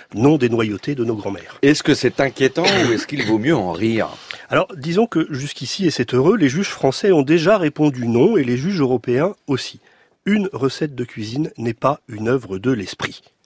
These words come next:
Speaker 1: Alors, j'entends déjà certains couteaux s'aiguiser, mais c'est ainsi.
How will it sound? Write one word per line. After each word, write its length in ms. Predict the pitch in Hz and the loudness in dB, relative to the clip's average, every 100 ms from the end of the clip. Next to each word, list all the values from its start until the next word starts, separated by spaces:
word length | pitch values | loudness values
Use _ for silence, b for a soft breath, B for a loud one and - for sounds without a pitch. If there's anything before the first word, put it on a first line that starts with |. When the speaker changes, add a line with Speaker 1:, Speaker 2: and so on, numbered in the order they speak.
| _ | _
Speaker 1:
Alors, 220 | 92 95 - | -6 -6 -6
j'entends 360 | 98 101 117 104 | -8 -6 -6 -8
déjà 260 | 101 120 | -4 -4
certains 340 | - 107 - 117 | -4 -12 -6 -8
couteaux 320 | - - 143 | -8 -8 -6
s'aiguiser, 500 | - 104 107 120 202 B B B - | -6 -8 -2 2 0 B B B -6
mais 120 | 107 | -2
c'est 240 | - - | 0 0
ainsi. 320 | 113 - - | 0 -2 -8